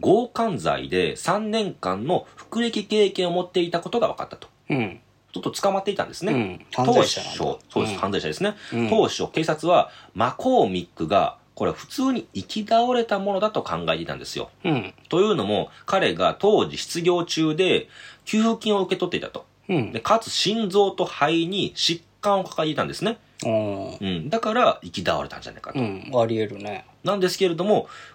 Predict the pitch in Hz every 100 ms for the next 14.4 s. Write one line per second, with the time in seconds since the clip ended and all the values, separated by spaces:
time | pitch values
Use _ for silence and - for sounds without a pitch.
0 | - 165 214 202 185 170 143 165 160 160
1 | 160 - 156 131 98 101 - 208 120 87
2 | - 80 98 92 - - 110 175 180 170
3 | 170 127 170 - - 202 202 117 90 85
4 | 85 165 - 85 67 - 82 71 - _
5 | _ _ _ _ 135 117 101 95 _ _
6 | _ - - 247 - - 180 117 - _
7 | - - _ - 196 240 - 220 208 208
8 | 202 202 202 - 202 185 - 135 92 92
9 | 117 69 69 90 - 180 180 180 - 131
10 | 196 196 190 190 185 180 - 139 - -
11 | 147 143 131 127 127 90 69 78 67 -
12 | - 135 131 131 131 127 127 120 107 101
13 | - 107 104 - 185 185 98 82 113 71
14 | 69 71 - -